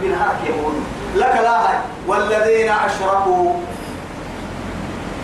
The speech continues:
يا داك حد عبده يا مر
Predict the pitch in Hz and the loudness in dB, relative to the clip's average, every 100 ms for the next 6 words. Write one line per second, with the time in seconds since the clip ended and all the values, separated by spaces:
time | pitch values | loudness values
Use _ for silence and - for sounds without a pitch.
0 | - - - - - - - - - - | -8 -8 -6 -6 -4 -4 -4 -4 -6 -6
1 | - - - - - - - - - - | -6 -6 -6 -4 -4 -4 -6 -4 -4 -4
2 | - - - - - 196 214 214 226 220 | -4 -6 -6 -6 -2 0 2 2 2 2
3 | 240 226 190 185 170 - 196 180 170 165 | 2 2 0 2 2 2 2 2 2 0